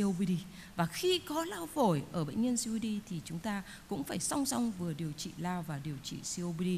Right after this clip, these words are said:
như thông thường. À, một cái, ờ, bệnh lý khác mà cũng gây những cái, ờ, lo lắng cho các bác sĩ lâm sàng đó là vấn đề hội chứng rối loạn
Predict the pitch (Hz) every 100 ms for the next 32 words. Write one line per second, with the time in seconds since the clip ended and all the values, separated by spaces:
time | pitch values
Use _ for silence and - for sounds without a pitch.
0 | 180 - - 196 196 180 208 170 175 156
1 | 131 - - - - - - - - -
2 | 196 208 247 294 302 294 269 311 381 -
3 | 285 277 269 233 254 254 233 269 - 392
4 | 427 - 254 220 196 180 185 - 233 311
5 | 302 302 285 277 - - 254 269 302 294
6 | - 247 240 233 262 277 254 214 302 427
7 | - 254 240 294 302 294 269 254 262 247
8 | 240 202 175 160 160 208 247 156 165 196
9 | 226 165 170 - - 160 233 190 220 277